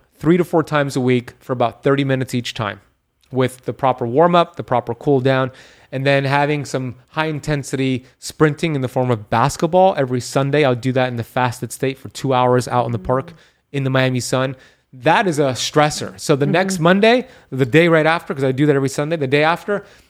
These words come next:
Speaker 1: there's no exercise that day. It is
Speaker 2: Mm-hmm.
Speaker 1: about a recovery day. My H R V tanks that day, and then it builds back stronger. So these are things that are very important. And I think on the cold plunge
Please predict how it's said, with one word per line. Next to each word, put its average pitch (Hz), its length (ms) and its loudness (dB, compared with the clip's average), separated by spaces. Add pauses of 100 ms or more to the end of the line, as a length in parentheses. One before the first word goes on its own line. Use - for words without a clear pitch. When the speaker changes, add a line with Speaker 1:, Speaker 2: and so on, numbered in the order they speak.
(140)
Speaker 1:
there's 147 280 0
no 147 240 4
exercise 117 540 0
that 107 200 -4
day. 104 220 -8
It 151 140 6
is 160 100 6
Speaker 2:
Mm-hmm. 196 120 -2
Speaker 1:
about 127 120 4
a 113 40 0
recovery 143 560 4
day. 139 280 4
My 123 160 -6
H 147 220 0
R 135 120 2
V 135 120 -2
tanks 139 380 -2
that 135 220 -2
day, 139 160 0
and 127 80 -2
then 127 100 -2
it 107 120 -6
builds 131 240 -2
back 123 240 -4
stronger. 127 480 -4 (380)
So - 140 -4
these 208 200 0
are 196 100 2
things 156 280 -2
that 139 120 2
are 131 80 2
very 131 240 0
important. 120 600 -2 (260)
And 147 120 -2
I 151 80 2
think 196 320 -4
on 151 120 0
the 135 80 -2
cold 185 380 0
plunge 147 340 -2